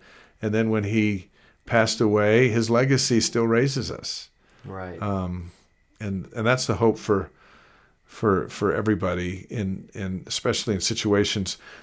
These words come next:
Speaker 1: that aren't perfect. Our spot isn't perfect. I, I'd give my le-, right arm to have my dad here.
Speaker 2: Sure.
Speaker 1: Um, I had a, I had a buddy at work one day in Vegas. He was complaining he had to go pick up his dad.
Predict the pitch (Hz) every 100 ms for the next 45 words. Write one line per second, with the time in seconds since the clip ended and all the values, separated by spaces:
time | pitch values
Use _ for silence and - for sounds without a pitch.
0 | - 113 - 117 117 131 113 107 104 120
1 | - - 113 104 90 95 - 104 143 117
2 | 110 113 - 107 101 113 110 110 101 107
3 | 107 107 135 113 95 104 101 95 - _
4 | _ _ _ _ - 110 107 95 87 -
5 | _ _ _ - 104 90 87 - _ -
6 | - 113 113 107 101 92 90 95 - -
7 | 107 127 123 104 92 _ - _ _ 117
8 | 120 117 113 117 107 95 113 110 104 -
9 | - 117 117 110 101 98 101 107 110 104
10 | - 113 107 - 107 - 120 110 101 101
11 | 104 107 - - 104 104 - 101 92 87